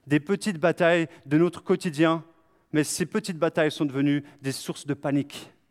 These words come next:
Parce que quelque chose ne tourne pas rond. Et le résultat d'une vie comme ça, c'est une vie spirituelle qui n'évolue pas et qui reste face à des combats sans victoire.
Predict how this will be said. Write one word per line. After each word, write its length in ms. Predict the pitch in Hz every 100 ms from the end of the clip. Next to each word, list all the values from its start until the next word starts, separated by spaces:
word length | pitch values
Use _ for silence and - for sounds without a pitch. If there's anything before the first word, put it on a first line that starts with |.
| _ _ _ _ _ _ _ _ _ _ _
Parce 160 | 131 -
que 80 |
quelque 300 | 135 151 139
chose 260 | 135 143 123
ne 80 | 123
tourne 240 | - 135
pas 140 | 120 123
rond. 200 | 117 113 _ _ _ _ _ _ _ _ _ _ _ _ _
Et 40 | 135
le 80 | 135
résultat 500 | 165 160 165 185 165
d'une 200 | 160 143
vie 160 | 180
comme 180 | 175 156
ça, 180 | - 151
c'est 240 | - 135
une 120 | 139
vie 120 | 127 151
spirituelle 540 | - 147 139 151 139
qui 120 | -
n'évolue 360 | 131 139 143 135
pas 300 | 135 123 - _ _ _ _ _ _ _ _
et 100 | 123
qui 120 | - 139
reste 200 | 131 -
face 240 | 151 -
à 80 | 131
des 80 | 120
combats 520 | - 139 131 131 131 _
sans 280 | - - 123
victoire. 580 | 120 - - - _